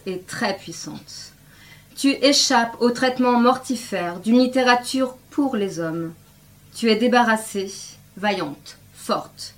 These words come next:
en dehors du marché. Profites-en pour parfaire une littérature qui explose gentiment dans toutes les mains hétérosexuelles. Fais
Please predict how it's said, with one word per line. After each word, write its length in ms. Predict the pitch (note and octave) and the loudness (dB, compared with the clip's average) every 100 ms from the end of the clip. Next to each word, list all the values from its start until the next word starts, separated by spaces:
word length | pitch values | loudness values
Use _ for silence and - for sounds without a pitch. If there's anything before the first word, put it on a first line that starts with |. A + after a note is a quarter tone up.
| _ - F#3+ | _ -10 -6
en 100 | F#3+ | 0
dehors 240 | G3+ G3+ | 2 2
du 80 | F#3 | 0
marché. 340 | E3 - D#3 E3 - - - - - - - - _ _ _ | -6 -8 -10 -14 -16 -18 -20 -20 -20 -20 -20 -20 _ _ _
Profites-en 600 | D4 D4+ F4 A#3 C#4+ D#4 | 0 2 2 2 4 4
pour 200 | C#4+ B3+ | 2 0
parfaire 580 | C4+ - - C4 C4 B3+ | 0 0 2 4 4 4
une 120 | A#3+ | 6
littérature 640 | A#3+ A#3 A#3 A3 A3 A#3+ A#3+ | 6 4 2 0 0 -4 -4
qui 220 | - A3+ | -4 -4
explose 600 | A#3 A#3 - A#3+ A#3 G#3 | -2 -4 -6 -4 -4 -4
gentiment 560 | G3 A#3+ A#3 - A#3 A3+ | -2 -2 -2 -2 -2 -2
dans 200 | F#3+ G3 | -4 -8
toutes 440 | - - D4+ - | -8 -8 -8 -6
les 160 | A3 G3+ | -4 -2
mains 240 | G3+ G3+ G3+ | 0 -2 -4
hétérosexuelles. 920 | G#3 G3+ F#3+ F#3+ F3 - E3+ E3 E3 - _ _ - _ | -8 -8 -8 -10 -14 -12 -10 -10 -12 -18 _ _ -20 _
Fais 300 | - C#4+ | -4 0